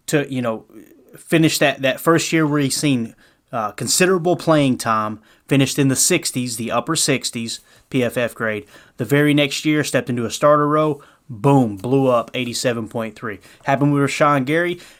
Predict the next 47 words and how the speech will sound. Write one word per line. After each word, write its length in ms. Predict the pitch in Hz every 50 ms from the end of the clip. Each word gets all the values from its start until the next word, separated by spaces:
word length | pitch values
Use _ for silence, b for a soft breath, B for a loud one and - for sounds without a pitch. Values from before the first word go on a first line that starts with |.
| B B
Now 180 | 131 127 131 147
we're 120 | 151 151
going 260 | 139 160 160 160 160 160
into 140 | 160 156
year 280 | 156 151 160 170 170 156
two 480 | - - - 233 240 214 160 135 120 - _ _ -
with 160 | 131 123 117
Stokes. 720 | - - - - 202 185 143 110 - - - - - - B B B B B B
So 340 | B - - 151 127 120
I 80 | 123 127
don't 120 | 143 156
know 80 | 160 160
about 240 | 160 151 139 - -
you 100 | 208 165
guys, 300 | 170 143 147 131 123 117
but 100 | 131 139
I'm 140 | 151 151 147
getting 240 | 156 151 123 120
really, 240 | 117 139 151 156 156
really 260 | 151 156 151 151 151
excited. 460 | 135 - - - 165 147 151 143 113 107
The 80 | 104
fact 240 | - 135 131 131 -
that 100 | 131 120
he 80 | 135 131
finished 340 | - 143 139 139 131 -
in 100 | 147 147
the 60 | 170 165
sixties, 540 | - - 202 180 - - - 160 160 135
and 140 | 135 117 113
some 180 | - 143 127 127
people 220 | 151 143 151 151
would 100 | 151 143
look 140 | 165 160 -
at 60 | -
that 180 | 160 156 139 135
grade 240 | 147 151 160 160 156
and 80 | 156
go, 140 | 147 139 123
"Wow, 300 | - 127 131 139 143 127
he, 220 | 123 123 123 123 -
he 120 | - 139 147
underperformed." 800 | 135 139 143 139 135 135 123 - - 151 156 147 135 120 - - B B B B B
No, 220 | 120 123 131 139
he 100 | 147 151
didn't. 380 | 139 160 170 143 113 107 104 101 B B B B B B B B
Rookies, 640 | 123 131 143 143 147 165 175 180 180 156 - -